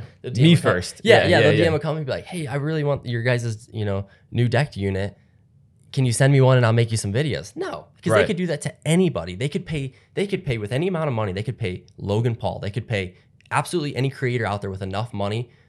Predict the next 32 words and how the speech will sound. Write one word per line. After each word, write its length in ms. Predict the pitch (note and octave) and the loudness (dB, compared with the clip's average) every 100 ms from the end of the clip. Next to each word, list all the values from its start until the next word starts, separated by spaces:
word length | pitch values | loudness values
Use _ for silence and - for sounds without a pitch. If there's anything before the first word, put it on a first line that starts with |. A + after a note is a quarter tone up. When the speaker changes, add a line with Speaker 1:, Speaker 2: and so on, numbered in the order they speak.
| _ | _
Speaker 1:
to 140 | - A2 | -8 -4
market 400 | G2+ A2+ A2 F#2+ | -2 -2 -4 -8
their 100 | F2 | -8
product. 440 | - G#2+ F#2 - | -6 -6 -6 -6
Speaker 2:
Mm-hmm. 240 | G2+ F#2+ | -4 -2
Speaker 1:
Why 220 | F#2 A2+ D#3 | -2 -4 -6
does 120 | D3 | -6
it 100 | A#2 | -6
make 200 | A#2 - | -6 -6
sense 320 | - C3 - | -6 -6 -8
to 120 | - | -14
choose 300 | F#2+ A#2+ G#2+ | -8 -6 -6
the 60 | G#2 | -6
little 220 | G#2 A2 | -4 -4
kid 180 | A#2 G#2+ | -6 -6
from 120 | G2+ | -6
Northwest 400 | G2 G2 F#2+ - | -6 -6 -10 -12
Ohio? 360 | F#2 G#2+ G#2+ - | -10 -8 -8 -10
Speaker 2:
So 160 | - C#3+ | -2 0
the 100 | A#2+ | 2
difference 420 | F2+ D#3 F3+ D3 | 2 0 0 -4
there 220 | A2+ A2+ G#2 | 0 2 2
is 200 | F#2 F2+ | -2 0
they're 320 | G#2+ C#3+ - | 2 2 2
asking 460 | F#2 G#2+ - G2+ F2+ | 0 0 -2 -6 -6
for 100 | F2 | -8
a 60 | |
product 340 | - F2+ F2 F#2 | -6 -4 -4 -6
when 220 | F2+ F2+ | -6 -2
you're 260 | G#2 - - | 0 0 -2
offering 580 | F2+ G#2 - F#2 F2 F2 | -2 -2 -2 -8 -6 -4
them 220 | F#2+ | -4